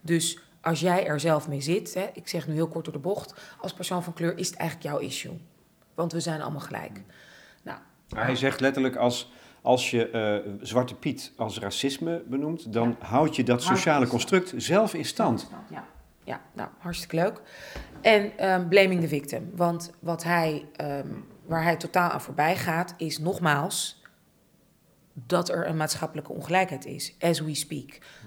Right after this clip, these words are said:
Speaker 1: Dat de zoontjes van mijn vriendinnen van zestien, zeventien met een kleurtje, elk weekend gaan ze uit, kleden zich leuk aan,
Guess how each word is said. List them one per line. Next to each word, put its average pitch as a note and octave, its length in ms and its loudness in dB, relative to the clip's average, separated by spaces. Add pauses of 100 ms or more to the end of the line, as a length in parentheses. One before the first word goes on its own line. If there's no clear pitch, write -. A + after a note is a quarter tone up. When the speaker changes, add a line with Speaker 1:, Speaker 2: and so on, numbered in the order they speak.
(120)
Speaker 1:
Dat D#3 360 -4
de D#3+ 100 -6
zoontjes F3 420 0
van D#3 120 -6
mijn D3+ 140 -6
vriendinnen E3+ 380 -2
van E3+ 120 -6
zestien, D#3 300 -4
zeventien E3 400 -2
met D3 100 -6
een D3+ 60 -12
kleurtje, G3 540 6 (300)
elk G#3 220 6
weekend E3 480 -2
gaan D3+ 160 -6
ze - 120 -8
uit, G#3 420 4
kleden D#3 260 -2
zich - 200 -6
leuk D#3+ 200 0
aan, G3 440 4